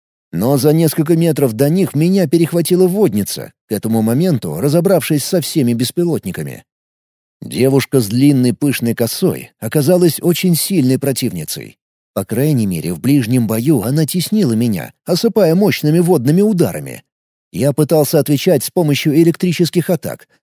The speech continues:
но она словно читала мои мысли, предугадывая каждый выпад. Но и у неё нашлась слабая сторона. Каждый раз, когда она применяла техники, её защита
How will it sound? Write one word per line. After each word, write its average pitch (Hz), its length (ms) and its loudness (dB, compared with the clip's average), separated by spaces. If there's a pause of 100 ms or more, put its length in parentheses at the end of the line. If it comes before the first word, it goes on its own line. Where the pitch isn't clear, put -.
но 123 160 0
она 175 320 2 (100)
словно 190 440 2
читала 202 400 2
мои 214 200 4
мысли, 208 480 -2 (120)
предугадывая 143 640 2
каждый 147 360 0
выпад. 131 440 -6 (920)
Но 104 260 0
и 139 100 2
у 151 120 4
неё 160 460 0
нашлась 110 460 -2
слабая 104 440 -2
сторона. 95 520 -8 (480)
Каждый 147 440 0
раз, 90 300 -4
когда 127 340 0
она 127 160 2
применяла 123 460 2
техники, 117 580 -4 (200)
её 110 240 0
защита 110 600 -4